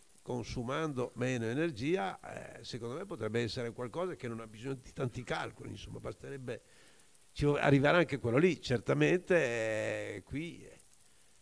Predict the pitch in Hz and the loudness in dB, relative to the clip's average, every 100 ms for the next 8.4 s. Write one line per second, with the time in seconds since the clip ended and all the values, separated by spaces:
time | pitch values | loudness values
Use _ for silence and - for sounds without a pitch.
0 | - - 101 - 160 151 123 127 - 170 | -16 -14 -12 -4 -2 -2 -4 -6 -6 -8
1 | 131 165 180 151 120 120 110 117 107 - | -4 -4 -2 -4 -4 -8 -10 -10 -12 -6
2 | 170 - 117 110 143 185 - - - - | -8 -6 -12 -10 -10 -10 -16 -20 -20 -20
3 | - - - - - - - - 104 147 | -20 -20 -20 -20 -20 -20 -20 -10 -2 -2
4 | - 117 - 110 104 127 123 110 104 107 | -2 -6 -6 -6 -4 -6 -6 -10 -10 -8
5 | 113 123 92 - 82 - - - - - | -6 -4 -6 -10 -12 -14 -16 -20 -20 -20
6 | - - - - - - 110 - 107 104 | -20 -20 -20 -20 -20 -14 -14 -10 -10 -8
7 | 90 139 120 101 101 95 143 143 127 113 | -6 -6 -6 -6 -10 -12 -12 -10 -8 -10
8 | 98 101 - - | -14 -16 -14 -14